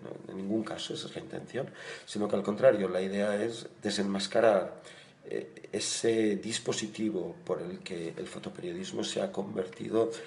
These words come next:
en el modelo de esa transmisión de información y intentar revelar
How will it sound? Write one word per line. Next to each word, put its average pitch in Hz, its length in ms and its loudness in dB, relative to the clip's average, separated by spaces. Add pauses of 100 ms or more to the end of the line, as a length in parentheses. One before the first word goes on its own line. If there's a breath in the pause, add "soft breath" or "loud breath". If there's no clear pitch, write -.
(380 loud breath)
en 123 460 6 (1120)
el 104 140 2
modelo 95 640 4 (260)
de 55 460 -6 (160)
esa - 800 0
transmisión 95 540 0
de 90 40 -4
información - 640 -8 (760 loud breath)
y 180 340 2 (840)
intentar 104 840 4 (1500)
revelar 95 760 4